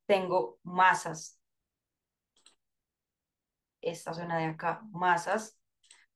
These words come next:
Veo acá manipulación, esta vela de acá, esta velita de acá, dirección, en donde el precio empieza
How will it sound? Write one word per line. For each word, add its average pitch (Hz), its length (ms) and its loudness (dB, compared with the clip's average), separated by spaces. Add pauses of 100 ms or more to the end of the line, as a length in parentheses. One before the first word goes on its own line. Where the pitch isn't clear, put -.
Veo 196 300 8
acá 196 420 6
manipulación, 214 1160 4 (520)
esta 202 340 4
vela 196 220 4
de 196 100 6
acá, 202 420 0 (1800)
esta - 220 -12
velita 160 280 -4
de - 100 2
acá, 196 240 -2 (500)
dirección, 196 680 4
en 165 100 -6
donde 170 220 -6
el 165 100 -8
precio 185 340 0
empieza 196 640 2